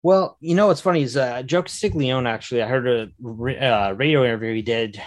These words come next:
maybe two, three weeks ago and, I mean, his idea, which seems to make sense, is actually that the players all unionize and they then,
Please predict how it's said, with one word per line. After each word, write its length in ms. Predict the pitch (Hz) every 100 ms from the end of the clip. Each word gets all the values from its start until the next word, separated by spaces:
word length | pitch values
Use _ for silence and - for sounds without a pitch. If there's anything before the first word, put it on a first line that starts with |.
| -
maybe 200 | 123 117
two, 180 | -
three 140 | 127 117
weeks 240 | 107 95
ago 320 | - 98 92 - - - - _ _ -
and, 360 | 123 120 117 104
I 100 | 120
mean, 200 | 110 87
his 240 | 180 202
idea, 500 | 151 120 107 110 110
which 400 | 104 107 - - _ _ _ _ _ _ _ _
seems 340 | - - 165 131
to 60 |
make 180 | 120 101
sense, 360 | - 131 123 -
is 140 | 104
actually 600 | 113 110 - 110 107 - _ - _ -
that 160 | 139 -
the 60 |
players 460 | - 135 131 135 120
all 140 | 123
unionize 840 | 120 113 110 107 104 104 104 - - _ _ _ _ -
and 500 | 110 107 110 107 - _ _ _ -
they 400 | 107 120 123 123
then, 540 | 107 127 120 117 113